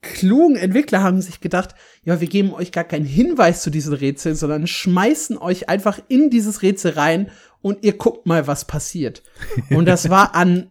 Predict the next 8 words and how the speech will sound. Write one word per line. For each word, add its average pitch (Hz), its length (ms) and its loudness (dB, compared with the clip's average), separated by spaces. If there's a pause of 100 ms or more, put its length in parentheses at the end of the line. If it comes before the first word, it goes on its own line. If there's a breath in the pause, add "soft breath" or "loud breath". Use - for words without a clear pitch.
Blödheit 196 920 4
teilweise 165 580 -2
nicht 175 320 0
zu 170 100 -10
übertreffen 160 520 -4
oder 147 120 -6
an, 151 200 -6 (400 soft breath)
also 180 200 -2